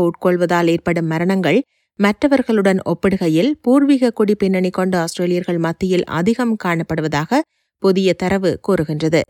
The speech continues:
குறிப்பாக, மற்றவர்களை விட கிட்டத்தட்ட நான்கு மடங்கு அதிகமான மரணங்கள்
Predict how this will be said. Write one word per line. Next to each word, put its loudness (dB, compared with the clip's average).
குறிப்பாக, 0
மற்றவர்களை -2
விட 2
கிட்டத்தட்ட 2
நான்கு 0
மடங்கு 0
அதிகமான 0
மரணங்கள் 0